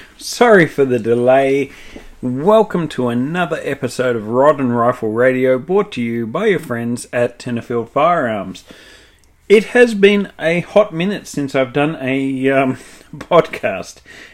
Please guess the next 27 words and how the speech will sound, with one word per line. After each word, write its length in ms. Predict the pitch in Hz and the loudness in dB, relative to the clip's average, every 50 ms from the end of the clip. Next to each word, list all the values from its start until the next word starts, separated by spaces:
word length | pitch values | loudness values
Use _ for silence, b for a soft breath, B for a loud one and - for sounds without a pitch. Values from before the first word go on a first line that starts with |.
| B B | B B
and 160 | - 123 131 | -8 -6 -4
that's 280 | 151 175 165 - - - | -4 -4 -6 -8 -10 -8
just 200 | - 226 - - | -6 -6 -4 -4
because 360 | 202 175 - 135 120 - - | -4 -6 -4 -4 -6 -6 -6
I've 260 | 117 113 113 110 104 | -6 -6 -6 -6 -6
been 420 | 127 123 117 117 113 110 - - - | -4 -4 -2 -2 -4 -6 -8 -12 -14
so 680 | - - - - - 147 143 143 139 139 135 - - - - 107 | -14 -12 -8 -4 -4 -2 -2 0 -2 -2 -2 -4 -8 -12 -18 -18
jolly 400 | 104 117 135 135 127 123 120 113 | -6 -2 0 2 2 2 0 -2
busy. 420 | 107 123 139 139 147 139 107 87 - - b b b b b b b b | -4 -4 -6 -6 -6 -6 -8 -8 -8 -12 b b b b b b b b
Uh, 220 | 113 110 104 - - | -2 -2 -2 -2 -6
I'd 200 | - 113 113 120 | -8 -8 -6 0
like 200 | 143 156 - - | 2 2 0 0
to 100 | - 117 | -2 -12
say 540 | - - 135 123 120 120 120 117 110 101 - _ _ | -6 -2 0 2 2 2 0 -2 -6 -8 -12 _ _
fishing 460 | - - 151 135 - - 113 110 110 | -8 -6 -6 -4 -4 -4 -6 -6 -6
and 100 | 110 110 | -6 -6
hunting, 500 | - 151 175 180 175 208 208 208 185 - - - - | -4 -4 -4 -2 -2 -2 -2 -4 -4 -6 -10 -14 -12
and 160 | - 113 113 | -8 -6 -6
there 100 | 113 127 | -6 -6
has 220 | - - 214 - - | -6 -6 -8 -8 -8
been, 300 | - - 76 76 - 214 | -10 -12 -12 -10 -8 -8
yeah, 480 | 294 330 339 320 311 285 247 233 226 | -8 -6 -6 -6 -6 -6 -6 -6 -6
a 40 | 226 | -6
little 280 | 233 240 240 208 143 120 | -6 -4 -4 -4 -4 -4
component 600 | - 123 110 - - 123 113 107 101 101 95 92 | -4 -6 -8 -6 -6 -6 -4 -4 -4 -4 -6 -8
of 100 | 90 110 | -8 -6
that. 320 | 107 110 117 160 202 - | -6 -6 -6 -6 -8 -12